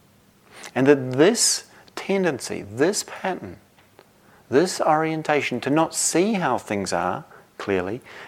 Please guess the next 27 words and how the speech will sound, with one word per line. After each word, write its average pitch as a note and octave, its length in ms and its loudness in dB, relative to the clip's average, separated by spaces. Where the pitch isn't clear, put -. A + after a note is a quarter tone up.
and C#3 180 0
to D3+ 140 2
seek - 400 0
to - 120 0
impose E3 580 0
upon D3+ 400 0
them F#2 220 -6
our B2+ 160 2
preference, A2+ 640 0
our A#2 180 0
demand, A2 600 -2
our G#2 140 -6
desire, G2 640 -4
our G#2 200 0
expectation, A2+ 920 -4
that D3+ 220 2
this F#3 540 2
is C3+ 160 -2
how C#3 200 -4
we D3 140 0
become C3+ 380 -4
entangled. B2 640 -6
This C#3 280 -2
is D#3+ 160 -6
fundamentally B2 840 -2
the G#2+ 100 -6
cause G#2 580 -6